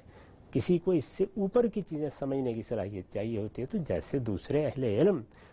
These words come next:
قرآن کی تفسیریں لکھ رہے ہیں، کس لیے لکھ رہے ہیں؟ یعنی قرآن میں کوئی ابہام ہے، لوگوں کی مدد کر رہے ہیں، مخاطبین کی مدد کر رہے ہیں، تو یہ مدد سب سے پہلے اللہ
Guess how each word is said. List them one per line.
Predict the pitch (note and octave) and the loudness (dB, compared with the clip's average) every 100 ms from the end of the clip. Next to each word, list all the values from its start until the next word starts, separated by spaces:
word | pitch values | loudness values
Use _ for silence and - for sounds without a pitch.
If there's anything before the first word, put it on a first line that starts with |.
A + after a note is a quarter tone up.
| - | -18
قرآن | - G2+ F#2+ G#2+ | -4 -2 -2 -2
کی | E3 | -4
تفسیریں | - B2 - D3 G#3+ | -2 -4 0 4 4
لکھ | G3 B2 | 4 0
رہے | B2+ | -2
ہیں، | D3 | -2
کس | F#3 B3 | -4 -2
لیے | B3 | -2
لکھ | A3 | 0
رہے | F#3 | -2
ہیں؟ | E3+ - - - - - - - - - - | -4 -10 -20 -20 -20 -20 -20 -20 -20 -20 -6
یعنی | B2+ B2+ | -2 -2
قرآن | - B2 F#3+ B3+ | 2 4 4 4
میں | C4+ | 4
کوئی | B3+ B3+ | 4 2
ابہام | G#3+ E3+ F#3 F3 | 2 2 0 -4
ہے، | - - _ - - - | -8 -20 _ -20 -18 -8
لوگوں | G#2+ D#3+ C4 C4 | 2 4 4 4
کی | A#3 | 2
مدد | C#3+ C3 - | 4 2 0
کر | G2 F2 | -4 -6
رہے | E2+ | -10
ہیں، | F2+ - - | -12 -20 -4
مخاطبین | A2 - A#2 A2+ A#2+ A#3 B3+ | -4 0 0 0 4 4 4
کی | F#3+ | 2
مدد | A#2 G2+ | 0 -2
کر | - F#2 | -4 -6
رہے | F#2+ G2 | -4 -4
ہیں، | F#2+ C#3+ - - - - | -6 -8 -12 -20 -20 -8
تو | B2 | -2
یہ | C#3 | 0
مدد | C3+ E2+ F2+ - | 0 -2 -4 -6
سب | - F#2 | -8 -6
سے | - | -4
پہلے | A2+ F#2+ F#2+ A#2 | -4 -4 -2 0
اللہ | G#2 F2 | 0 -2